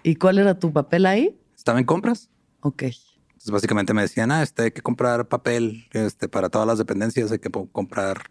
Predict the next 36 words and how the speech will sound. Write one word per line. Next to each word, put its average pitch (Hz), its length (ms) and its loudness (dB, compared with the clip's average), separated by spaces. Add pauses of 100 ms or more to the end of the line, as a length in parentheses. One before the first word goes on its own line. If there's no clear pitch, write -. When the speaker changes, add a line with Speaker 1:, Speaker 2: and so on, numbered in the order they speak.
Speaker 2:
tóner, 101 380 -2
cosas 104 240 -4
así", 123 480 -2
y 85 40 -4
yo 85 300 -2
hacía - 200 -12
las 90 120 -8
compras. 131 380 -4
Speaker 1:
Ya. 127 400 -2 (380)
Speaker 2:
Y 120 80 0
en 110 40 0
esa 113 160 0
época, 107 640 -2 (480)
en 139 160 -4
la 113 120 0
calle 113 360 -2
que 143 140 0
usaba 113 420 0
para 117 140 0
llegar 95 200 0
al 127 120 -2
trabajo, 156 480 0 (680)
hubo 113 180 2
un 107 100 0
carro 98 260 -2
bomba. 98 340 -4 (1400)
Speaker 1:
¿Te 160 120 2
tocó 160 260 2
a 180 140 0
ti? 262 180 6 (140)
Speaker 2:
No - 160 4
me, 294 80 4
Speaker 1:
Esa 240 100 8
Speaker 2:
o 220 60 8
sea, 135 140 0
me, 123 280 2